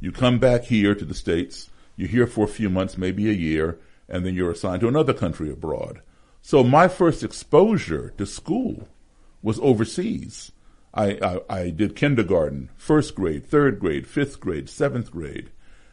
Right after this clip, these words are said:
And all the schools I went to overseas, this is back in the nineteen sixties, my classmates were from Nigeria, Japan, Russia,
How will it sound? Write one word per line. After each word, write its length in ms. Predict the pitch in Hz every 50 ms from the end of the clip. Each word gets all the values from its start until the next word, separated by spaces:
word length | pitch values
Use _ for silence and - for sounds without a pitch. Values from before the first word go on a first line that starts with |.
| _ - - -
And 160 | 127 120 123 -
all 220 | 143 156 170 185
the 140 | 180 175 165
schools 400 | - - - 160 165 165 151 151
I 60 | 147
went 220 | 127 117 135 135 131
to 120 | - 110 113
overseas, 500 | 120 113 113 113 - - 147 123 95 135
this 160 | 160 156 -
is 120 | 120 95
back 240 | - - 123 113 -
in 80 | 104 95
the 80 | 95
nineteen 400 | 98 107 104 98 - - 92 85
sixties, 800 | - - - 95 87 - - - - - - - - - - - - _ _ - - - - - - - - - - _ _ - - - _ - _ - _ _ _ _ _ _ - - - - -
my 200 | 127 117 104 101
classmates 520 | - - 123 120 120 - - 117 107 -
were 60 | - 92
from 220 | - - 92 87
Nigeria, 720 | 85 82 82 80 - - 113 127 120 98 78 - - - - _ _ _
Japan, 680 | - - - - - 131 123 117 101 85 78 71 65 78
Russia, 480 | 95 123 127 - - - - 87 82